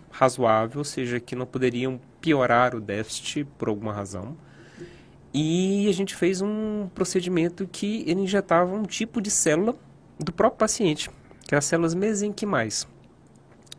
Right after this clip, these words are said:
As células mesenquimais são células tronco, são células reparadoras que há, e, e estão dentro da medula óssea dos pacientes, ou seja,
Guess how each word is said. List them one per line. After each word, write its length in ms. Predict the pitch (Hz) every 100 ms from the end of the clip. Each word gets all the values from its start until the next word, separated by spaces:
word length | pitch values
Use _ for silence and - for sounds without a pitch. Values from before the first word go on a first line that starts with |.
| - - - -
As 80 | 120
células 220 | - 160
mesenquimais 480 | 170 156 151 139 156
são 120 | -
células 420 | 156 - 156 170 -
tronco, 300 | 165 175 -
são 80 |
células 260 | 160 156 147
reparadoras 800 | 160 202 170 143 127 156 143 -
que 200 | - 147
há, 180 | 143 143
e, 440 | 135 135 120 120
e 40 | 117
estão 280 | - 156
dentro 520 | 156 143 165 196 190 180
da 180 | 175
medula 340 | 180 165 170 190
óssea 420 | 147 143 - -
dos 100 | -
pacientes, 520 | - 135 - 113 -
ou 40 | -
seja, 280 | 123 110